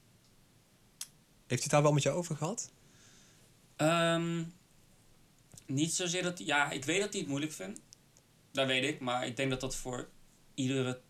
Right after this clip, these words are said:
Speaker 2: transitionerend persoon een oude naam toch wel moeilijk kan zijn. Ik heb er nooit echt naar gevraagd of iets dergelijks. Ja, behalve in die onwetende fase van, ja, huh, had je hiervoor een andere naam dan? Maar meer eigenlijk ook niet.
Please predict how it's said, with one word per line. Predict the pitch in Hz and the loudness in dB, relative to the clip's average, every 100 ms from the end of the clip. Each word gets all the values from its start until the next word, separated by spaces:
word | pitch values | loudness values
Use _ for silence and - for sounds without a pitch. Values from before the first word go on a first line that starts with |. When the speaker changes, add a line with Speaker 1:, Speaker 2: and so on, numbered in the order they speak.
| - - | -20 -14
Speaker 2:
transitionerend | - 117 117 - 131 127 123 117 | -8 -6 -6 -4 -2 -2 -4 -6
persoon | 117 - 123 117 110 - - - - | -4 2 2 2 -4 -12 -18 -20 -12
een | 123 | -8
oude | 120 123 120 | -4 -4 -2
naam | 120 120 117 104 98 | 0 2 0 -2 -6
toch | 127 127 | -6 -2
wel | 120 113 107 | 0 0 0
moeilijk | 107 117 110 107 | -4 -4 -6 -4
kan | 120 110 | -6 -4
zijn. | 104 104 127 160 - - - - - - - | -2 -4 -4 -10 -14 -20 -20 -20 -20 -20 -20
Ik | - | -4
heb | - - | -4 0
er | |
nooit | 127 127 | 2 2
echt | 127 | 0
naar | 127 123 | 0 0
gevraagd | 113 101 104 113 123 | -2 -6 -4 -4 -4
of | 131 | -6
iets | 123 | -2
dergelijks. | 127 127 127 131 151 - - - _ _ - | 0 0 0 -4 -6 -8 -12 -16 _ _ -14
Ja, | 120 98 | -6 -6
behalve | - 101 107 104 | 0 0 0 -2
in | 107 | -4
die | 107 | -6
onwetende | 110 104 110 110 107 104 | -6 -4 -2 -4 -6 -6
fase | 110 104 107 107 | -2 0 -2 -4
van, | - 107 104 101 98 | -8 -8 -8 -10 -12
ja, | 107 95 95 | -10 -10 -10
huh, | 110 107 107 131 - - - - - | -12 -12 -14 -20 -20 -20 -20 -20 -12
had | - 110 | -8 -6
je | 113 | -4
hiervoor | 113 107 110 107 | -4 -2 -4 -4
een | |
andere | 120 113 104 | -4 -4 -6
naam | 107 107 107 | -4 -4 -6
dan? | 101 104 90 | -8 -10 -8
Maar | 101 98 | -10 -10
meer | - 110 110 | -8 -6 -4
eigenlijk | 107 107 104 | -4 -6 -8
ook | 104 | -8
niet. | 127 151 | -8 -10